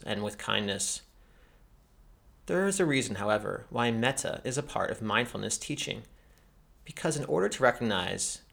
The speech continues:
ways in which we are unkind to ourselves, it is necessary that we be mindful. We need to become more aware of how we speak to ourselves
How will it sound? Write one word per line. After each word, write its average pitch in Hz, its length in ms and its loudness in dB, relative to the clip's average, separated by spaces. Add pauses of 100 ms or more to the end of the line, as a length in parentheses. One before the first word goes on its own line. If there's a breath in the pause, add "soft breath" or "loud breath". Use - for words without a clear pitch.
(120)
ways 123 240 4
in 113 60 -2
which 107 160 -2
we 107 60 0
are 101 60 2
unkind 110 460 -2
to - 100 0
ourselves, - 640 -2 (540 soft breath)
it 139 80 -4
is 139 140 0
necessary 139 560 4
that 113 140 4
we 110 100 -2
be 113 160 -2
mindful. 107 640 -4 (840 soft breath)
We 147 140 -4
need 170 120 -2
to 208 80 -4
become 170 340 0
more 123 200 4
aware 107 300 4
of 95 140 -2
how 117 180 6
we 113 80 0
speak - 320 -4
to - 100 -2
ourselves - 640 -2